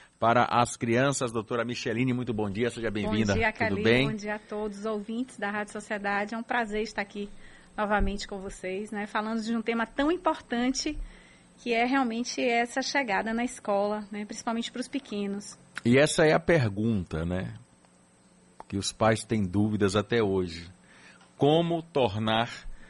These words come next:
Speaker 1: exatamente mais tranquilo o início das aulas para as crianças?
Speaker 2: É, Calil, eu acho que o mais importante não é nem uma adaptação, mas é um acolhimento a essas crianças,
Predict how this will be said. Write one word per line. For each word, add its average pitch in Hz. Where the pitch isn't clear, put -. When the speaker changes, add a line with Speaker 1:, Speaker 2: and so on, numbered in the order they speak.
Speaker 1:
exatamente 107
mais 117
tranquilo 123
o 127
início 117
das 104
aulas 117
para 110
as 117
crianças? -
Speaker 2:
É, 208
Calil, 247
eu 220
acho 247
que 254
o 254
mais 247
importante 233
não 220
é 220
nem 247
uma 214
adaptação, 262
mas 208
é 226
um 233
acolhimento 254
a -
essas 233
crianças, 190